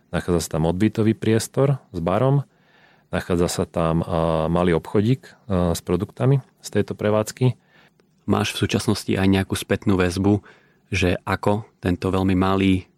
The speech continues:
Speaker 2: a kompaktný projekt ovplyvnil to okolie okolo seba?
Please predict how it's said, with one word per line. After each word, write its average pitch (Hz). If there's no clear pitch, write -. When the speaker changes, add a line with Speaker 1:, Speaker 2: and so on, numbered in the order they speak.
Speaker 2:
a -
kompaktný -
projekt 90
ovplyvnil 95
to 90
okolie 95
okolo 95
seba? 113